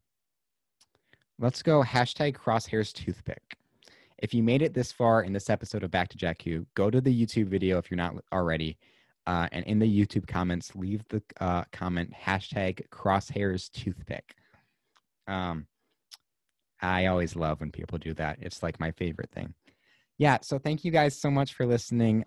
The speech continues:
Uh, I appreciate you all. Um, I'm going to try and emotionally prepare myself for next week, even though that's not possible. And I'm going to hope for the best, but prepare for the worst.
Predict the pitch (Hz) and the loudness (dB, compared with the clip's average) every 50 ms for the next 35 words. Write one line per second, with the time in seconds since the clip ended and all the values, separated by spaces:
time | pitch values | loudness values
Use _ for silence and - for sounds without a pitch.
0 | - - 104 98 101 - - 104 104 101 - - 127 120 110 - 120 117 110 - | -2 0 0 2 2 2 2 0 0 0 0 0 0 0 0 0 -2 -2 0 0
1 | 104 101 98 98 98 95 92 92 92 - _ _ _ _ _ _ - 98 98 95 | 0 2 4 6 6 6 6 4 2 -2 _ _ _ _ _ _ -2 2 2 2
2 | 98 - - 92 98 110 120 113 127 120 120 117 117 113 110 113 - 147 - - | 2 2 2 2 4 4 4 4 4 4 6 6 4 4 4 2 0 -4 -8 -2
3 | - 113 107 101 - - - - 127 120 123 123 127 120 117 110 110 110 117 - | 0 2 2 2 0 -4 -2 2 4 4 6 4 4 4 2 2 4 2 2 0
4 | - 123 117 113 - 120 113 127 123 123 127 127 - - 131 127 - - 131 127 | 0 -2 -2 -2 -2 -2 0 0 0 0 0 -2 -2 -2 -4 -4 -2 -2 -2 -2
5 | 123 - - - 131 127 - - - 104 104 101 101 98 98 95 95 95 - - | -2 -4 -2 -2 -2 -2 -2 -4 -6 -4 -2 0 0 0 0 0 -2 -2 -4 -6
6 | 104 95 95 - - - 92 92 95 - 113 107 110 110 113 113 - _ _ _ | -6 -6 -6 -6 -6 -6 -6 -6 -4 -4 -6 -4 -2 -2 -2 -4 -6 _ _ _
7 | _ _ _ _ _ - 104 104 104 107 104 - 117 117 117 117 113 113 - - | _ _ _ _ _ -4 0 0 0 0 0 0 0 2 2 2 0 -2 -2 -6
8 | 107 95 95 147 175 - - - 147 139 123 104 98 95 - - - - - _ | -6 -4 -2 -2 -2 -2 -4 -2 -2 0 2 2 2 2 0 -4 -12 -18 -20 _
9 | _ _ _ _ _ - 98 - - 101 95 - - 87 87 82 80 80 80 - | _ _ _ _ _ -6 -6 -4 -4 -6 -6 -4 -4 -2 -2 -2 -2 -4 -8 -12
10 | _ _ - 90 78 80 73 - - - - - - - - - | _ _ -8 -6 -6 -6 -6 -8 -10 -12 -12 -18 -20 -20 -20 -20